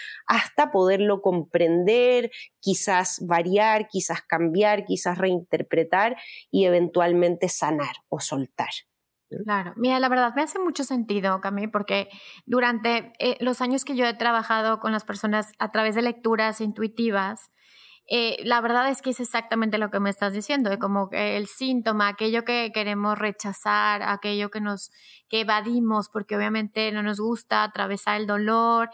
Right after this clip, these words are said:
Speaker 2: y toda esta parte oscura. Eh, la verdad es que siempre hay algo que nos quiere decir y siempre está al servicio del crecimiento y la evolución. Es, es lo que me estás platicando, ¿no, Cami?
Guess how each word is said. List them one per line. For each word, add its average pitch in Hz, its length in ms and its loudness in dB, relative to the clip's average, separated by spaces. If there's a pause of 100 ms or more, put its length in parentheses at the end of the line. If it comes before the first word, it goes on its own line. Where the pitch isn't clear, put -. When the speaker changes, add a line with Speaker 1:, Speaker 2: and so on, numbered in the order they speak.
(360)
Speaker 2:
y 214 140 -8
toda 220 160 2
esta 220 300 -2
parte 214 440 0
oscura. 233 720 0 (440)
Eh, 240 260 0
la 233 140 2
verdad 240 100 2
es 247 80 -2
que 285 100 -6
siempre 254 460 0
hay 247 220 0
algo 240 320 0
que 233 100 -4
nos 214 160 -2
quiere 226 220 0
decir 233 580 -4
y 226 120 -4
siempre 240 340 -2
está 247 160 0
al 233 100 -4
servicio 240 880 -2
del 202 240 -6
crecimiento 220 680 -2
y 254 60 2
la 220 120 0
evolución. 196 880 -4 (240)
Es, 226 320 -4
es 226 160 0
lo 247 100 0
que 247 80 -2
me 240 80 2
estás 233 220 -6
platicando, 190 560 -4
¿no, 208 160 -4
Cami? 262 340 -4